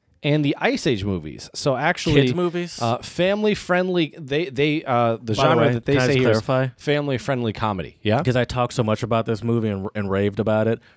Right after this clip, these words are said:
Speaker 2: Raid
Speaker 1: Right.
Speaker 2: i-, is based in Indo-, Indonesia.
Speaker 1: There we go. Okay.
Speaker 2: They're Indonesian.
Speaker 1: Nice. Okay.
Speaker 2: That's the, okay. Sorry, I had to get that off my chest 'cause I talk so
Speaker 1: You're
Speaker 2: much
Speaker 1: good.
Speaker 2: about it. I'm like, I can't just
Speaker 1: You're
Speaker 2: let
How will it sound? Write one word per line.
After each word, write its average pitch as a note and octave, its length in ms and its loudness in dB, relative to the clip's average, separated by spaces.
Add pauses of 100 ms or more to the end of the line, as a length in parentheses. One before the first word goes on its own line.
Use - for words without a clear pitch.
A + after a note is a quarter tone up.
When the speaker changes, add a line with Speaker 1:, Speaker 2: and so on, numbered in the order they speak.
(140)
Speaker 2:
Raid C3+ 480 0
Speaker 1:
Right. F2 220 -6 (200)
Speaker 2:
i-, - 40 -14
is A2+ 460 -2
based A2+ 360 -4
in G#2+ 100 -6
Indo-, G#2 340 -4
Indonesia. G2+ 720 0 (600)
Speaker 1:
There A#2+ 240 4
we D#3 80 2
go. - 220 -8 (100)
Okay. C3+ 240 -4
Speaker 2:
They're A2+ 100 -2
Indonesian. F#2 600 -4 (500)
Speaker 1:
Nice. G#2 520 0 (180)
Okay. A#2+ 60 -2
Speaker 2:
That's C3+ 240 2
the, D3+ 160 -6
okay. B2 320 -6
Sorry, B2+ 260 -2
I A#2+ 40 0
had C3 100 -2
to C#3 80 -6
get A#2+ 100 -8
that A2+ 120 -4
off G2+ 160 -4
my G2 100 -6
chest G2 260 -4
'cause G2 80 -4
I A2 80 2
talk G#2+ 220 0
so A2 60 -6
Speaker 1:
You're A2 80 2
Speaker 2:
much F#2+ 80 -2
Speaker 1:
good. A2 100 4
Speaker 2:
about F2 160 -2
it. F2 60 -4
I'm F#2 100 -6
like, F#2+ 160 -4
I A2 80 -4
can't G#2+ 260 -4
just F2+ 160 -8
Speaker 1:
You're A2 80 0
Speaker 2:
let F#2+ 80 0